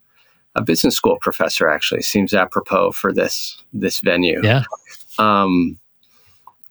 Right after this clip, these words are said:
Speaker 1: it was a business school professor who, by all measures, had been successful. He was the vice chairman of Goldman Sachs.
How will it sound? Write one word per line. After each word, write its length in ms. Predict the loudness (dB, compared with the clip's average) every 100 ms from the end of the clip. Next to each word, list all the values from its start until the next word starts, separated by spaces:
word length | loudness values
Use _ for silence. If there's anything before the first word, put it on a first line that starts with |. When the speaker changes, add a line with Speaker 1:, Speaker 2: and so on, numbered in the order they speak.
| -10 -10 _ 0
Speaker 1:
it 160 | 2
was 260 | 4 4 4
a 60 | 2
business 380 | 2 2 2
school 240 | 2 0 2
professor 680 | 0 2 2 2 2 2 2
who, 340 | 2 2 2 -2 -6
by 200 | 0 2
all 280 | 2 2 4
measures, 560 | 4 4 2 0 0 -2
had 220 | -2 0
been 160 | 0 -2
successful. 800 | -4 -4 -4 -4 -6 -8 -10 -18 _ _ _ _ _ _ -20 -20 -20 _ -8
He 380 | 0 4 4
was 600 | 4 2 2 0 0 -2 _
the 80 | 0
vice 300 | 2 2 0
chairman 500 | 2 4 4 4 2
of 200 | 0 -2
Goldman 380 | 0 2 0 0
Sachs. 760 | -2 -2 -4 -6 -8 -8 -12